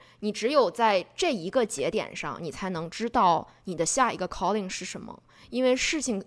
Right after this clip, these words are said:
永远都是在变化的，所以你只能去遵循这个当下的 calling，然后这个 calling 会带给你一些财富收获，但也会带给你新的挑战，然后你从一个一个 calling 走向下一个 calling 的过程，这个叫走向天命。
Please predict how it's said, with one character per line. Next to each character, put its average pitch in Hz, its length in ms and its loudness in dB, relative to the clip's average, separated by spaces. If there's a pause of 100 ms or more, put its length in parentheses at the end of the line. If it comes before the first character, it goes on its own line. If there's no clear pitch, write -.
永 190 140 -2
远 247 100 0
都 175 100 -2
是 196 100 -10
在 214 160 -2
变 247 300 -2
化 - 260 -12
的， - 160 -10 (460)
所 - 140 0
以 262 60 6
你 254 140 0
只 196 180 -6
能 147 160 -2
去 208 160 -8
遵 269 300 -4
循 165 340 -6
这 220 80 -4
个 202 120 0
当 269 260 2
下 302 340 2
的 120 120 -6
calling， - 500 -8 (460)
然 180 120 2
后 220 80 6
这 349 140 2
个 302 100 6
calling 233 480 2
会 170 540 4 (420)
带 285 160 6
给 180 200 -2
你 160 240 -6
一 185 160 -8
些 185 480 2
财 123 320 -6
富 160 320 -4
收 220 260 2
获， 196 320 -2
但 214 120 0
也 170 100 -2
会 185 120 -8
带 226 160 -2
给 185 140 -8
你 147 140 -8
新 208 180 -4
的 220 80 0
挑 - 380 -8
战， 123 260 -6 (680)
然 185 120 0
后 247 100 2
你 196 140 0
从 170 320 -4
一 190 140 -4
个 330 180 2
一 202 140 0
个 196 120 2
calling 185 360 -2
走 131 160 -4
向 170 180 -6
下 - 240 4
一 - 20 -2
个 170 120 -2
calling 180 300 -4
的 147 60 -6
过 170 220 -2
程， - 320 -12
这 330 120 -4
个 247 100 2
叫 165 160 -4
走 - 180 -8
向 147 180 -10
天 196 240 -6
命。 190 240 -4